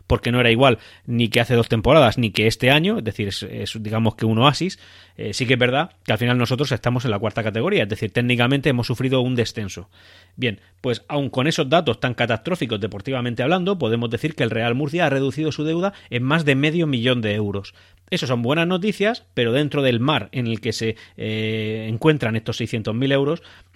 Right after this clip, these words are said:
pues parece poca cosa. Ojalá fuera más.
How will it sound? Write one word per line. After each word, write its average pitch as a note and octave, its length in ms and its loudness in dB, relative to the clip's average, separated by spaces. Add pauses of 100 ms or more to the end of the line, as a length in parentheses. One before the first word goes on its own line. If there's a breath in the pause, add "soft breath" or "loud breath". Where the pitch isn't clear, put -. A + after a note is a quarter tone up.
(140)
pues C#3+ 200 -4
parece C#3+ 300 0
poca G#2 180 -4
cosa. - 320 -8 (160)
Ojalá B2 320 2
fuera G2+ 200 -4
más. F#2 360 -16